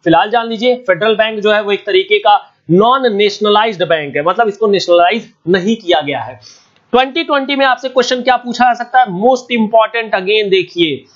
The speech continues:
ट्वेंटी ट्वेंटी में क्वेश्चन आपसे ये पूछा जा सकता है कि वो कौन कौन से bank है जिनको मर्ज करके एक सिंगल बैंक बना दिया गया है। तो कौन कौन से बैंक है? एक है जो आपका विजया बैंक है, विजया बैंक, इसको मर्ज कर दिया गया है, देना बैंक,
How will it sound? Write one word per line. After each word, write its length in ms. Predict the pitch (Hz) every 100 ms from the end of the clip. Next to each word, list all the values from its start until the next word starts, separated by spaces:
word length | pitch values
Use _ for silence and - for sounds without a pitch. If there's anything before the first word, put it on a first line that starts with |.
| _ _ _
ट्वेंटी 300 | 226 240 302
ट्वेंटी 280 | 277 233 247
में 100 | 247
क्वेश्चन 240 | 233 214
आपसे 240 | 214 214 202
ये 120 | 233
पूछा 260 | 233 185
जा 60 | 196
सकता 260 | 196 - 220
है 60 |
कि 140 | 226 240
वो 120 | 226
कौन 320 | 226 240 285
कौन 240 | 277 277
से 100 | 262
bank 420 | 214 175 226 277 208
है 240 | 147 - _ _
जिनको 640 | 147 233 254 311 156 - _ _
मर्ज 320 | 170 254 294
करके 300 | 285 294 254
एक 100 | 254
सिंगल 320 | - 233 269 247
बैंक 220 | 233 214
बना 220 | 208 196
दिया 200 | 170 165
गया 180 | 160 143
है। 100 | 135
तो 160 | 180
कौन 240 | 254 294 247
कौन 180 | 262 247
से 80 |
बैंक 280 | 254 262 254
है? 160 | 269 269 _ _ -
एक 200 | 208 220
है 80 | 208
जो 100 | 214
आपका 220 | 196 214
विजया 380 | 160 151 180 190
बैंक 300 | 196 185 190
है, 220 | 190 -
विजया 540 | 147 143 139 165 190 190 _ 135
बैंक, 420 | 156 165 180 180 _ _ _ -
इसको 220 | 170 214
मर्ज 200 | 196 170
कर 120 | 202
दिया 240 | 175 196 190
गया 180 | 190
है, 160 | 180 190 _ _ 147
देना 400 | 151 185 208 196
बैंक, 360 | 190 196 202